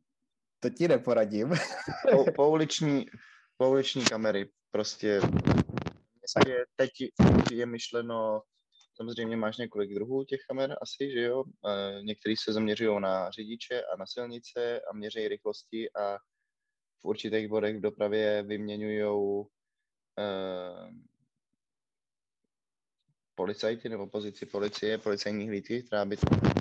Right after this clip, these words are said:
Speaker 2: měřit. A pak máš kamery, který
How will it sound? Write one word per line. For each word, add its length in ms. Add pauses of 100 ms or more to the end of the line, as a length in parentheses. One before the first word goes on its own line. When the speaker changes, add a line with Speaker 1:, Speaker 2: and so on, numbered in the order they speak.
(1000)
Speaker 2:
měřit. 220 (580)
A 960
pak 160
máš 240
kamery, 480
který 160